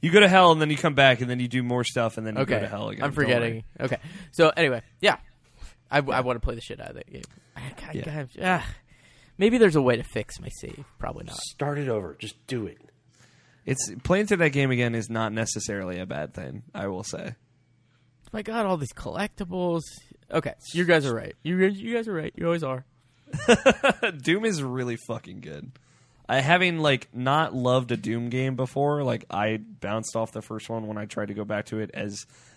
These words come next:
Speaker 1: the youth. Uh,
Speaker 2: You
Speaker 1: this
Speaker 2: baby.
Speaker 1: I know.
Speaker 2: You little baby.
Speaker 3: The,
Speaker 1: I,
Speaker 3: that
Speaker 1: I like, I like Doom two a lot, but the first one,
Speaker 3: The,
Speaker 1: uh,
Speaker 3: the last Doom before this one, the
Speaker 2: Three?
Speaker 3: Was
Speaker 1: Never
Speaker 3: it three?
Speaker 1: touched three.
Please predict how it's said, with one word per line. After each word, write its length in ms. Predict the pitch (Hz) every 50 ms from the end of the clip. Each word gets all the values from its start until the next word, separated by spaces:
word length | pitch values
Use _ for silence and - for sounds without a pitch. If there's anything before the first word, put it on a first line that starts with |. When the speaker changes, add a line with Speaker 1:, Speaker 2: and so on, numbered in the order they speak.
| _ -
Speaker 1:
the 240 | 117 120 110 120 120
youth. 460 | 117 120 120 147 170 143 123 113 - - - - - _ _ _ _ _ _ _ _ _ _ -
Uh, 500 | - 113 113 110 107 104 104 101 101 98 -
Speaker 2:
You 160 | 214 254 196 165
Speaker 1:
this 280 | - 143 131 131 127
Speaker 2:
baby. 340 | 127 127 123 120 127 135 147 - _ _
Speaker 1:
I 200 | - - 123 120
know. 160 | 110 101 113
Speaker 2:
You 260 | 160 170 180 180 175 170
little 240 | 156 160 156 151
baby. 400 | 131 135 123 123 120 123 120 120
Speaker 3:
The, 200 | 139 151 147 - - - - -
Speaker 1:
I, 40 | -
Speaker 3:
that 120 | - 180 131
Speaker 1:
I 40 | 156
like, 240 | 190 240 254 202 - - - 196 - - -
I 60 | - 165
like 140 | 196 226
Doom 220 | - - 190 185 170 -
two 160 | - 180 160
a 20 | 131
lot, 360 | 110 104 101 95 80 - -
but 300 | - 107 107 104 90 -
the 80 | 104 110
first 320 | - - 131 127 120 -
one, 360 | - 107 101 98 101 98 - - -
Speaker 3:
The, 200 | 135 131 175 185
Speaker 1:
uh, 280 | 165 - - 101 98 95
Speaker 3:
the 80 | 160
last 680 | 160 135 123 127 127 123 127 143 156 - - - - 127
Doom 400 | 120 165 175 180 185 180 180 156
before 360 | 147 143 - - 156 165 165
this 200 | 165 175 - -
one, 280 | 180 185 185 180 175 151
the 200 | 127 120 113 110
Speaker 2:
Three? 320 | 107 123 123 131 160 170 - - _ _ _ - _ _ _ _ -
Speaker 3:
Was 100 | 131 135
Speaker 1:
Never 120 | 123 117
Speaker 3:
it 60 | 113
three? 220 | - 180 185 196 190
Speaker 1:
touched 120 | 156 151 -
three. 80 | 143